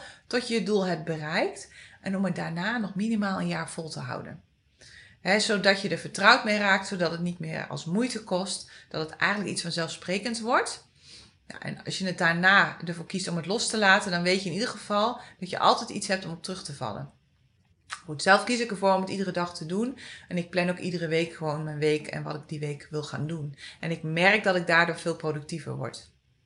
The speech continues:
Nou, één ding is heel belangrijk als je dit gaat doen en dat is dat je realistisch plant.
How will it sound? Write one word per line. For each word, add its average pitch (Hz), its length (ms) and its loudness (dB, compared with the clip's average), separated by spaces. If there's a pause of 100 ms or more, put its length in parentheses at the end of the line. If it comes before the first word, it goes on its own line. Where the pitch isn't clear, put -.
(800)
Nou, - 220 -18
één 294 220 8
ding 330 140 4
is 269 120 4
heel 202 160 4
belangrijk 175 400 4
als 254 140 2
je 214 60 -4
dit 226 120 -2
gaat 185 220 0
doen 202 160 -2
en 202 80 0
dat 175 160 -2
is 208 200 0
dat 196 180 -2
je 190 80 -4
realistisch 175 580 0
plant. - 500 -4